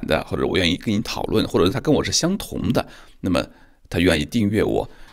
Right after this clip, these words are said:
我觉得是这样子的。但是呢，我不会因此而惩罚他们。我觉得你这次看了以后，哎，你觉得，呃，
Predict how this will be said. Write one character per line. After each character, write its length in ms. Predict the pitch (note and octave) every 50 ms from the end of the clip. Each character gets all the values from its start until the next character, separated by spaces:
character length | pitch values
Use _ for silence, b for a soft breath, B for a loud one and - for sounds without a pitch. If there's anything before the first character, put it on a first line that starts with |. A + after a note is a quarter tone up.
| b b
我 120 | - D#2
觉 80 | - F#2
得 40 | B2
是 100 | C#3 C3
这 160 | - - A3+
样 120 | - - -
子 120 | - -
的。 100 | - - - - -
但 140 | - F#3+ F3+
是 100 | F3+ F3
呢， 80 | D#3+ C#3
我 180 | A2+ E2 D#2+
不 140 | - - A2+
会 200 | C#3+ - - C3+
因 200 | B2 D#3+ F#3 G#3
此 180 | F#3+ - - -
而 140 | - -
惩 380 | A3+ - - - - - - -
罚 180 | - - - -
他 160 | - - A#1+
们。 160 | C2+ - - - - - _ _ -
我 120 | G2 F#2+
觉 80 | A2+ D#3+
得 100 | F3 D#3+
你 140 | B2 G2
这 180 | F2 - - G#3+
次 160 | E3+ - -
看 220 | - - - B2+ G2
了 60 | -
以 80 | -
后， 140 | - - - -
哎， 140 | - -
你 140 | A2 G2+ F#2+
觉 140 | E2+ G2 A2
得， 340 | A#2+ B2 A2+ G#2+ G2+ D2+ B B B B B B B B - -
呃， 840 | - D2 E2 D#2+ D2 D2 D2+ D#2 D2 D2 D#2 D#2+ D2+ C#2+ C#2 D#2